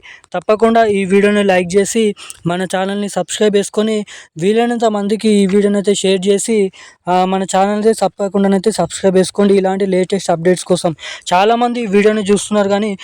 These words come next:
అసలు వీడియోని అయితే అస్సలు లైక్ చేయడం లేదు. So తప్పకుండా వీడియోని లైక్ చేయండి, మన ఛానల్ని సబ్స్క్రైబ్ చేసుకోండి, వీలైనంత మందికి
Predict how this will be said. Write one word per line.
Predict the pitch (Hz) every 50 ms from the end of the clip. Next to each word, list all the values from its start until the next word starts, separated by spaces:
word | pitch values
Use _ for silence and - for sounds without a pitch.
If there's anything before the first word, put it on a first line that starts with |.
| - - _
అసలు | _ - 185 185
వీడియోని | 175 196 208 214 226 226 226
అయితే | 214 208 - 220
అస్సలు | 190 170 - 208 202
లైక్ | 190 185 185 190 170
చేయడం | 180 196 190 190 190 185
లేదు. | 185 185 180 170 170 160 - - - - -
So | - 175
తప్పకుండా | 165 190 190 160 - 208 196 226 226 226 220
వీడియోని | 202 180 190 190 202 202 202 202
లైక్ | 196 185 185 185 175
చేయండి, | 170 202 202 202 202 226 220 202
మన | 185 185 185 185
ఛానల్ని | - - 180 180 185 190 196 196 196
సబ్స్క్రైబ్ | 165 - 175 - - - 220 208 196
చేసుకోండి, | 196 190 - - 214 208 214 226 226 214 196 - - - - - - -
వీలైనంత | 156 190 208 226 240 240 240 240 233 226
మందికి | 214 202 196 196 190 190 - 220 214